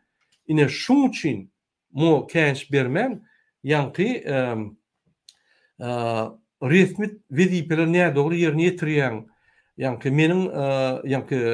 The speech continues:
aşhabady abadandaralyş de arystalyş işleri kämeleştireňok edeňok zat dip başka daladyň üstünde käňiş beren kişi bolýär, ýany yüzüne aýdia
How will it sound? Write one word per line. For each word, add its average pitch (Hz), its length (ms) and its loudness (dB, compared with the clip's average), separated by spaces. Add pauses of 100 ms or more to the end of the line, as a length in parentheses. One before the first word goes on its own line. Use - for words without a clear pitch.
(220)
aşhabady 147 880 0 (260)
abadandaralyş 143 1080 2
de 139 180 -2
arystalyş 147 560 -4
işleri 151 600 -8 (320)
kämeleştireňok 135 1040 -2
edeňok 135 540 -2
zat 147 260 -4
dip 117 140 -8
başka 139 380 -2
daladyň 156 400 -2
üstünde 120 540 -12 (280)
käňiş 127 400 -4
beren 113 240 -4
kişi - 220 -18
bolýär, 110 260 -18 (1200)
ýany 117 200 2
yüzüne 156 300 4
aýdia 156 400 0